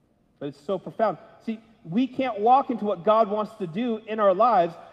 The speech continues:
unless we learn to overcome the fear that's trying to keep us stuck where we are. See, it's okay to be afraid that God is almighty and that we're just alrighty. It's okay. <laughs> It's okay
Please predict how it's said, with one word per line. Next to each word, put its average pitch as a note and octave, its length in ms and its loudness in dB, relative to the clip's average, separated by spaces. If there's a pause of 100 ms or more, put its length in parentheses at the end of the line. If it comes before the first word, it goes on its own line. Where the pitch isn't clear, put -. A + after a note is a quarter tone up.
unless G#3 320 -4
we G3+ 160 -6
learn G#3 380 -2
to F3+ 100 -8
overcome G#3 520 -4
the E3+ 80 -8
fear F#3 440 -4 (180)
that's E3+ 140 -8
trying G#3 220 -2
to F#3+ 60 -8
keep G3+ 280 -10
us D#3+ 100 -8
stuck G#3 320 -2
where F#3 120 -6
we D#3 140 -6
are. C3 280 -2 (2500)
See, A#3 80 -6
it's A#3+ 200 -4
okay C4 540 2 (220)
to G#3+ 80 -2
be G#3+ 180 -4
afraid G#3 720 0
that E3+ 200 -6
God A3 220 4
is G3+ 140 -2
almighty G3 480 0
and E3+ 100 -6
that F3+ 140 -2
we're F#3+ 140 0
just F#3 180 -8
alrighty. F3 500 0 (880)
It's D3+ 140 -6
okay. A#3 420 -2 (680)
<laughs> C3+ 120 -14 (920)
It's G3+ 200 -2
okay B3+ 560 4